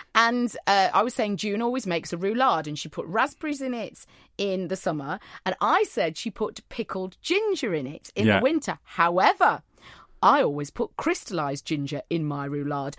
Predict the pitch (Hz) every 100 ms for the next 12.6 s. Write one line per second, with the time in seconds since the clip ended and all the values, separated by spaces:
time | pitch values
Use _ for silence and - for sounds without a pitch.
0 | - - 330 - 156 156 - - 247 277
1 | 311 - 226 269 180 - - - 247 -
2 | 233 - 370 285 - - - - 262 277
3 | 262 220 381 - - 208 185 185 - 254
4 | 339 277 202 220 208 202 247 240 - 240
5 | - 233 - 226 226 220 196 156 151 208
6 | 233 233 - 165 156 127 104 95 92 92
7 | 110 180 170 - - _ - 233 262 226
8 | 262 - 262 262 233 190 165 202 - 226
9 | - 117 117 143 110 98 104 104 107 107
10 | 101 101 - 156 - - - - 151 165
11 | 139 117 170 180 165 165 165 147 151 147
12 | 143 147 107 92 104